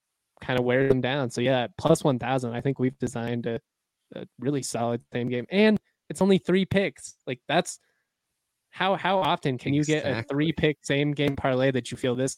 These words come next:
Speaker 1: confident about at plus one thousand? That's, that's unheard of. I'm, I'm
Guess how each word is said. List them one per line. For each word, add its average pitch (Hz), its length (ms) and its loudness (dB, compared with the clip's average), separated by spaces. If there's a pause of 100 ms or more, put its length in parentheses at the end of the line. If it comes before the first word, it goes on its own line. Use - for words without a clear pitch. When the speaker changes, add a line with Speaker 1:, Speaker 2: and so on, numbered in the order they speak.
Speaker 1:
confident 120 480 -4
about 117 460 -4 (540)
at - 100 -12
plus - 260 0
one 123 200 2
thousand? 113 480 -6
That's, 131 320 -8 (760)
that's 160 180 -10
unheard 120 420 -4
of. 107 180 -12 (200)
I'm, 131 160 -2
I'm 165 180 2